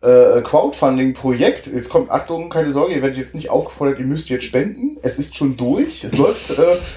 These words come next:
es dürfte, auch wenn jetzt die Folge veröffentlicht wird, ist, äh, das Projekt auch quasi durchgerutscht.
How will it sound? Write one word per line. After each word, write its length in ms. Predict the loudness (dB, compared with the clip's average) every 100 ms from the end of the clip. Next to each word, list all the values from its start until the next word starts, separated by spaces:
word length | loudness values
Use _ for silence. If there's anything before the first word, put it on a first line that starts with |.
| -16
es 60 | 0
dürfte, 300 | 0 4 2
auch 100 | 2
wenn 120 | 2
jetzt 200 | 0 0
die 100 | -2
Folge 320 | 2 4 2
veröffentlicht 540 | 0 2 0 -2 -8 -4
wird, 280 | -4 -4 -4
ist, 320 | -6 -6 -4
äh, 280 | 2 4 4
das 140 | -2
Projekt 380 | -2 -2 -2 -4
auch 320 | -2 -2 -4
quasi 580 | -8 -6 -6 -8 -8 -8
durchgerutscht. 720 | -6 -6 -6 -4 -4 -6 -12